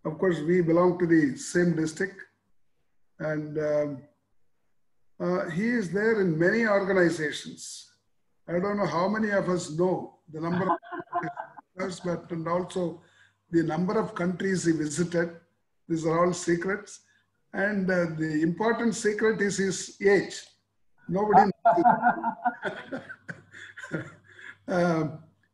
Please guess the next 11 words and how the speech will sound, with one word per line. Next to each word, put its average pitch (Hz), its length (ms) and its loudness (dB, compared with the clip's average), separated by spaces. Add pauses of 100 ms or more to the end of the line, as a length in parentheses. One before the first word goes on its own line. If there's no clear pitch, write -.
(140)
anyway, 208 320 2
I 180 280 4
wish 180 220 4
him 185 420 0 (180)
many 175 240 2
happy 165 380 2
returns 175 420 2
of 165 140 0
the 165 80 0
day 165 260 0
today. 165 440 -4